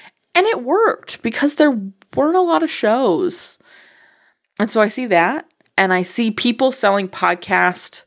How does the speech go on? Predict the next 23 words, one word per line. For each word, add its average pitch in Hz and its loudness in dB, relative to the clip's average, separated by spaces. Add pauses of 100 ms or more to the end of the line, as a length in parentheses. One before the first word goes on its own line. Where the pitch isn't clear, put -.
(640)
pitching 170 2
services - 0 (360)
to 190 -6
be 175 -2
the 170 4
other 170 2
ones 151 -2 (260)
who - -2
are 202 4
really 226 0
good 151 0 (460)
about 165 0
talking 165 0
about 165 0
how 151 0
important 151 0
it - 0
is 139 2
for - 0
you 156 0
to 156 4
have 139 -2
guests - -2